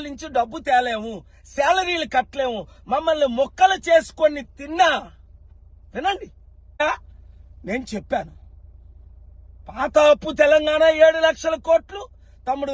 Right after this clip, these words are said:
రేవంత్ రెడ్డి ముఖ్యమంత్రి అయిన తర్వాత రెండు లక్షల కోట్లు. ఈ పది లక్షల కోట్లకు వడ్డీ ఎవరు కడతారు? అదే పరిస్థితి ఆంధ్రప్రదేశ్లో కూడానా? తెలుగు ప్రజలారా, ఈ ముఖ్యమంత్రులు మారి నాతో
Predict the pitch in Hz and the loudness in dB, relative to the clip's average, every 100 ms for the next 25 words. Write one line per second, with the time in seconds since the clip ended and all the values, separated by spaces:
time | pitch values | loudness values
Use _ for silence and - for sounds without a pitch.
0 | 262 269 285 262 277 262 254 233 269 262 | -2 -2 -2 -8 -8 -8 -10 -10 -10 -10
1 | 254 254 240 233 254 233 240 294 240 214 | -8 -10 -10 -10 -8 -4 -4 -4 -8 -8
2 | 214 202 - 233 190 190 - 170 - - | -6 -6 -8 -16 -14 -16 -16 -20 -20 -20
3 | - - - - 330 - 226 311 349 - | -20 -20 -18 -6 -6 -2 -2 4 2 4
4 | 330 320 - 311 - 330 302 220 196 294 | 0 0 2 2 2 -12 -2 0 0 2
5 | 285 294 294 285 220 269 262 - - - | 2 0 -2 -6 -6 -8 -8 -18 -20 -20
6 | - - - - - - - 262 370 370 | -20 -20 -20 -20 -20 -6 -2 6 6 6
7 | - 302 - 302 262 330 - 262 277 269 | 4 0 -2 -12 -6 -4 0 0 -2 -8
8 | 214 233 220 208 214 208 - 185 175 156 | -10 -12 -12 -12 -14 -16 -12 -10 -10 -12
9 | - - - - 320 392 403 339 311 269 | -16 -20 -20 2 2 2 -2 2 2 4
10 | 247 196 - - - - - - - 269 | 2 2 -6 -12 -20 -20 -20 -18 -8 -6
11 | 269 262 - 370 359 339 320 311 294 254 | -4 -6 -2 2 4 2 -2 -4 -2 0
12 | 240 269 262 - - - - - - - | 2 2 -2 -18 -20 -20 -20 -20 -20 -20
13 | - - - - - 196 294 - | -20 -20 -20 -20 -8 0 2 6